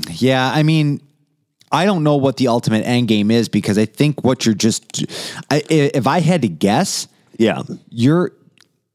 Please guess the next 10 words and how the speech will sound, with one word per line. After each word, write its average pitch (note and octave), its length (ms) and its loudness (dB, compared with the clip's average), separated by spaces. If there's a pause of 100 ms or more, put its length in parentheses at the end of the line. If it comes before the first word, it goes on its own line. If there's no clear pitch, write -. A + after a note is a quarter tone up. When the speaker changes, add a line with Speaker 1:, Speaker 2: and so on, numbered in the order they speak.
(720)
Speaker 1:
you're B2 280 2
just D3+ 480 -2
creating C3 880 2 (2250)
extremes B2+ 920 0
of G#2 140 0
one A2+ 240 2
side G#2+ 300 0
and G2+ 140 0
the F#2 140 2
other. C#2 320 -4